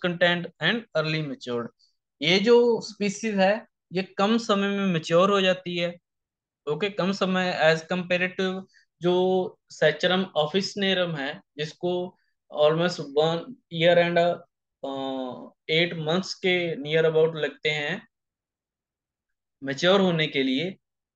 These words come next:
उसके कंपैरेटिव ये जो स्पीसीज है इसको बहुत कम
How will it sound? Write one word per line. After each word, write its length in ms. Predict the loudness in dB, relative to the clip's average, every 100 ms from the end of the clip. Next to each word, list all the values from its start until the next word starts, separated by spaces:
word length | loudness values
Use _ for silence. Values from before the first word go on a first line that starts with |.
| _
उसके 320 | -6 -2 2 2
कंपैरेटिव 720 | 4 2 2 2 2 0 0
ये 280 | 0 0
जो 440 | 0 0 0 0 -4
स्पीसीज 520 | -6 -8 -8 -4 0
है 220 | 2 0 -6
इसको 260 | -4 -2
बहुत 520 | 0 0 2 0 -2 -4
कम 180 | -4